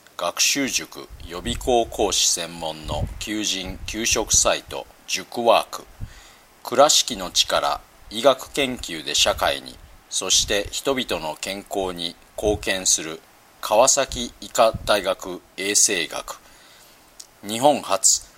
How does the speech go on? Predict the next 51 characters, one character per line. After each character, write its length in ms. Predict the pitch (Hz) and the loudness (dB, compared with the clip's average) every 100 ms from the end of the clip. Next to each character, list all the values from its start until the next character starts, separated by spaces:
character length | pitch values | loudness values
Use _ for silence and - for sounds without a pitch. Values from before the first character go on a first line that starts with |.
| - 101 | -20 -10
日 120 | 101 | -2
本 220 | 127 131 | 0 2
国 300 | 135 127 127 | 0 0 2
内 220 | 107 92 | 2 2
の 200 | 82 82 - - | -2 -8 -8 0
タ 160 | 113 | 2
イ 80 | 120 | 2
情 300 | 117 123 98 | 2 4 2
報 400 | - 78 71 71 | 0 -6 -6 -8
フ 160 | - 98 | -12 -8
リ 240 | 110 117 | -4 -2
ー 20 | |
マ 140 | 110 104 | 0 2
ガ 140 | 87 | 2
ジ 180 | - 69 | -2 -6
ン、 20 | 71 - - _ - - | -12 -18 -20 _ -18 -8
D 280 | 113 123 120 | -2 -2 2
マ 260 | 113 107 | 4 6
ー 60 | 107 | 2
ク 160 | - | 0
マ 160 | 104 95 | 2 2
ガ 100 | 85 | 2
ジ 140 | - | -4
ン。 40 | 71 - - - - - - _ - - - - - _ | -8 -18 -20 -20 -20 -20 -20 _ -20 -20 -20 -20 -20 _
タ 180 | - 113 | 2 2
イ 100 | 123 | 4
料 300 | 123 110 90 | 4 4 2
理、 180 | 80 78 _ _ _ _ | -4 -12 _ _ _ _
タ 160 | 104 117 | 2 4
イ 80 | |
雑 220 | 120 120 - | 6 4 4
貨、 320 | - - - - - - | -4 -6 -6 -12 -16 -2
タ 160 | 120 107 | 2 2
イ 160 | 80 - | 0 -8
古 140 | - 101 | -2 2
式 380 | - - 120 - | 2 0 -6 -2
マ 140 | 104 107 | 2 4
ッ 20 | |
サ 300 | - 131 117 | 6 6 6
ー 40 | |
ジ 160 | 98 85 | 4 -2
な 100 | 82 | -4
ど 140 | 78 | -6
の 180 | 71 73 - - - | -8 -10 -10 -20 -14
お 80 | 87 | -6
店 300 | 110 127 120 | 0 2 2
情 240 | 117 107 | 2 2
報 360 | - - 80 73 | 0 -6 -6 -6
が 120 | 71 | -4
満 260 | 78 82 82 | -2 0 2
載、 300 | 90 76 | 2 2